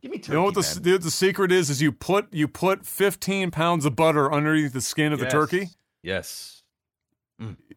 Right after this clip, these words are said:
Speaker 2: You shorten your life by five years, but you get a less dry turkey.
Speaker 1: It's worth.
Speaker 2: That's the trade-off.
Speaker 1: Worth.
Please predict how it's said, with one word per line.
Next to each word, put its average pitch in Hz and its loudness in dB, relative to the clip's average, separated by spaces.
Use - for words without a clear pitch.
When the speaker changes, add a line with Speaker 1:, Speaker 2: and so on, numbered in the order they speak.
Speaker 2:
You 143 -2
shorten 208 4
your 175 4
life 175 4
by 190 4
five 190 6
years, 196 2
but 160 2
you 165 2
get 165 2
a 156 4
less 151 2
dry 147 2
turkey. 107 -4
Speaker 1:
It's 95 -16
worth. 104 -6
Speaker 2:
That's 139 -2
the - -6
trade-off. 156 0
Speaker 1:
Worth. 131 -8